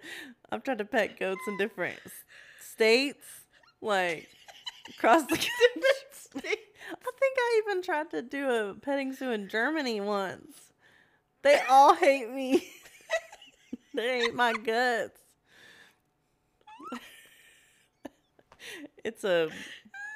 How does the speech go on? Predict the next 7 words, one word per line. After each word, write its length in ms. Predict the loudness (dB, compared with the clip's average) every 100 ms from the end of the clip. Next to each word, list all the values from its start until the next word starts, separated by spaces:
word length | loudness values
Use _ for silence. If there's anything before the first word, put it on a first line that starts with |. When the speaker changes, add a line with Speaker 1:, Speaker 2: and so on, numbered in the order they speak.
| -14 -14 -16 -20 -20 -20
Speaker 1:
trans, 580 | -14 -8 -6 -6 -6 -10 -16 -20 _ _ _ _ _ _ _ _ _ _ _ _ _ _ -10
what 160 | -8
is 120 | -6 -8
it 140 | -10
called? 240 | -8 -4 -4 -4 0 0 4 2
<laughs> 560 | 2 -6 -6 -18 -16
Transcontinental 1300 | -8 -6 -6 -8 -4 -2 -2 -2 -2 0 2 0 0